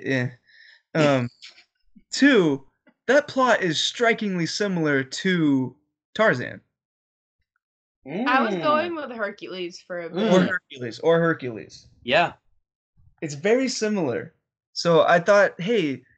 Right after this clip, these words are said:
Speaker 1: they're gonna think animated and be going towards these
Speaker 3: Yeah.
Speaker 1: movies, not really pieced together."
Speaker 3: Yeah,
Speaker 1: Dinosaur.
Speaker 3: the D B Sweeney thing.
Speaker 1: I, I, I, sh-, I hesitated telling you because I was like, "Oh, they're gonna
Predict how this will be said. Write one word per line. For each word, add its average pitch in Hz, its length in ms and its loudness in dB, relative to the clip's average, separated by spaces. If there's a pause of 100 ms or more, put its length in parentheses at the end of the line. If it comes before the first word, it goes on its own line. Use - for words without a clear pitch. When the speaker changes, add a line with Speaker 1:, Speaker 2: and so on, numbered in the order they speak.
(220)
Speaker 1:
they're 180 120 0
gonna 196 160 -2
think 175 180 -8
animated 170 480 0
and 147 100 -4
be 147 60 -2
going 156 280 -2
towards 147 220 -4
these 156 180 0
Speaker 3:
Yeah. 117 120 -2
Speaker 1:
movies, 127 260 -4 (100)
not 131 220 -4
really 131 240 -4
pieced 131 300 -8
together." 120 480 -6 (720)
Speaker 3:
Yeah, 131 160 -4
Speaker 1:
Dinosaur. 143 380 2
Speaker 3:
the 156 40 -16
D - 20 -
B 160 60 -6
Sweeney 139 520 -6
thing. 139 540 -6 (520)
Speaker 1:
I, 139 240 0 (120)
I, 131 280 0 (440)
I, 117 200 -10 (160)
sh-, - 240 -16 (500)
I 139 80 -10
hesitated 156 640 -2
telling 170 300 -2
you 180 160 -4 (100)
because 143 280 -4
I 139 40 0
was 135 120 -4
like, 131 200 -8 (280)
"Oh, 131 200 2
they're 127 160 -2
gonna 127 240 -4